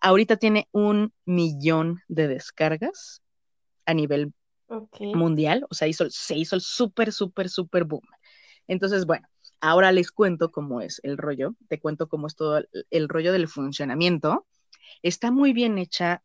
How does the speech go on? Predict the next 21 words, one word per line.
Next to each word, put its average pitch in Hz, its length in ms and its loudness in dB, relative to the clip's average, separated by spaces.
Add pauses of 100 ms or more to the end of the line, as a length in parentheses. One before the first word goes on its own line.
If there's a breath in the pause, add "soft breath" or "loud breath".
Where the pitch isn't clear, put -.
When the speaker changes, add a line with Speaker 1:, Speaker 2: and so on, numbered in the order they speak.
Speaker 1:
eh, - 160 -14 (120)
todo 220 220 -2
el 320 80 -4
concepto 180 460 -2
está 185 180 -6
muy 180 180 0
bien 165 200 -2
hecho 165 380 -4 (400)
para 156 320 0
si - 420 -6
en 160 220 0
algún 165 260 0
momento 208 380 2
la 196 80 0
aplicación 160 520 -6
viralizaba, 170 680 0 (840)
tiene 190 280 2 (100)
todos 214 400 4
los 185 260 0
elementos 160 580 -2
místicos 180 1160 -2